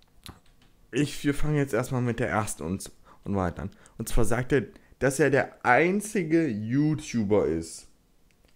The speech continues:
ohne YouTuber Plus, der regelmäßigen Content auf Griefer Games Con-, Content bringt. Jetzt mal selber an dich, Flex Race. Du bringst auch nur alle zwei Tage, wenn überhaupt mal,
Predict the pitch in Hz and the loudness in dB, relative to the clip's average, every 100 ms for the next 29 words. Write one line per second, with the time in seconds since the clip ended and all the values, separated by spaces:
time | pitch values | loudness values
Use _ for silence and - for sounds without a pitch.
0 | _ _ _ _ _ _ _ - 135 180 | _ _ _ _ _ _ _ 0 6 6
1 | 196 170 151 131 - 135 135 - - 92 | 6 2 0 -2 -2 2 2 0 -4 -4
2 | - - - _ _ _ _ _ _ _ | -4 -8 -18 _ _ _ _ _ _ _
3 | - 90 104 104 135 170 185 175 143 151 | -6 -2 0 2 6 6 6 4 2 0
4 | 160 147 131 147 127 127 135 113 - _ | -2 -2 0 0 0 0 -6 -8 -14 _
5 | - 107 120 120 - - - 139 127 101 | -2 2 2 -2 -14 -16 -6 -4 -2 -2
6 | 98 - 107 98 - - - - 104 101 | -2 -6 -10 -10 -12 -20 -16 -8 -4 -4
7 | 90 - 76 - - - - - _ _ | -6 -6 -12 -12 -20 -20 -20 -20 _ _
8 | _ 107 147 147 151 147 127 113 110 - | _ -10 -4 2 4 4 2 0 -6 -8
9 | 98 - - 85 - - _ _ _ _ | -8 -8 -12 -12 -14 -20 _ _ _ _
10 | - - 139 135 - 135 131 135 110 - | -8 -6 -6 -6 2 4 4 2 2 4
11 | 135 147 139 - 117 - 120 120 107 87 | 6 6 4 4 4 4 4 4 4 2
12 | 98 127 120 113 113 117 - 113 95 | 4 4 2 2 4 4 4 4 4